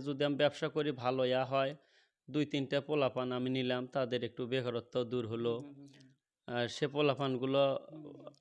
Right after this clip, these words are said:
Speaker 1: আমার দোকানে পাশাপাশি মাল বিক্রি করে, ইন্তেফা, বিলিভাস, কোপরিয়ার, বাংলাদেশ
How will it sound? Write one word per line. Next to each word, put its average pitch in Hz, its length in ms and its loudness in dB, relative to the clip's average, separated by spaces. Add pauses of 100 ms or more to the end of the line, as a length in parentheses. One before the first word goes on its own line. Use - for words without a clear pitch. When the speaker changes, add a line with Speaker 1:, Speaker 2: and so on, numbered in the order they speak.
Speaker 1:
আমার 143 260 2 (120)
দোকানে 135 420 2 (340)
পাশাপাশি 139 680 0
মাল 135 280 2
বিক্রি 123 320 -2
করে, 123 240 0
ইন্তেফা, 120 520 0 (680)
বিলিভাস, 131 520 0
কোপরিয়ার, 123 600 0
বাংলাদেশ 120 480 -2